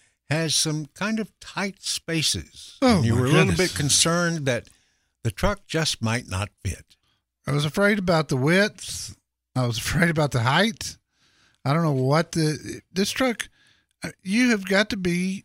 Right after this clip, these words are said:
Speaker 2: over six and a half foot tall to touch the edge of the top.
Speaker 1: Oh my gosh.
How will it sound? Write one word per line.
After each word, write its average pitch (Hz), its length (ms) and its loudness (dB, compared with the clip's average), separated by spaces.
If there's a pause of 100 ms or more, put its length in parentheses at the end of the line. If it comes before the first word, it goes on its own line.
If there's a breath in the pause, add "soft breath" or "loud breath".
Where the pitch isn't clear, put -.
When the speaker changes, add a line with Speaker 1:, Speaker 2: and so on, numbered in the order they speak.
(400)
Speaker 2:
over 208 300 0
six - 520 -4
and 160 140 0
a 156 40 2
half 156 220 0
foot - 320 -4
tall 196 540 0
to 147 100 -8
touch - 500 -4 (160)
the - 180 -4
edge 165 240 2
of 175 100 -6
the 180 60 -6
top. - 560 -4 (480)
Speaker 1:
Oh 110 100 -4
my 92 220 -4
gosh. 73 500 -6